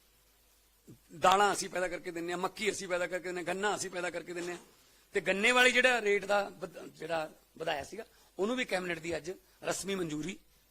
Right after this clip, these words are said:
ਮਿਲ ਗਈ ਹੈ। ਜਿਹੜਾ, ਅਹ, ਗੰਨੇ ਦਾ ਰੇਟ ਜਿਹੜਾ ਤਿੰਨ ਸੌ ਇਕਾਨਵੇਂ ਰੁਪਏ ਕੀਤਾ ਸੀਗਾ, ਉਹ ਨੋਟੀਫਿਕੇਸ਼ਨ, ਅਹ, ਜਿਹੜਾ ਜਾਰੀ ਕੈਬਨਿਟ ਵੱਲੋਂ ਹੋ ਗਿਆ। ਤੇ ਬਾਕੀ, ਅਹ,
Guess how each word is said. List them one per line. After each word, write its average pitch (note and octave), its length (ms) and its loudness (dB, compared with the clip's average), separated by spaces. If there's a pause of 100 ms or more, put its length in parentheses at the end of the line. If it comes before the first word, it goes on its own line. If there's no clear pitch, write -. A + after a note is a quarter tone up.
ਮਿਲ D#3+ 220 -4
ਗਈ D3 100 -6
ਹੈ। F3+ 40 -2
ਜਿਹੜਾ, G3 140 0
ਅਹ, E3+ 520 -12 (460)
ਗੰਨੇ F3+ 200 0
ਦਾ F3+ 120 0
ਰੇਟ D#3+ 200 -4
ਜਿਹੜਾ D#3 280 -4 (680)
ਤਿੰਨ D3 120 -10
ਸੌ C#3 300 -8 (640)
ਇਕਾਨਵੇਂ D3 340 -6
ਰੁਪਏ B2+ 160 -14
ਕੀਤਾ G#2+ 200 -20
ਸੀਗਾ, E3 240 -12 (180)
ਉਹ E3 360 -2 (520)
ਨੋਟੀਫਿਕੇਸ਼ਨ, C#3+ 460 -12
ਅਹ, - 800 -20
ਜਿਹੜਾ B2 220 -14
ਜਾਰੀ B2 320 -4 (300)
ਕੈਬਨਿਟ A#2 280 -14
ਵੱਲੋਂ G#2+ 220 -16
ਹੋ G#2 140 -20
ਗਿਆ। D#3 160 -12 (1400)
ਤੇ D3 160 -2
ਬਾਕੀ, A#3 680 4 (140)
ਅਹ, C#3+ 540 -6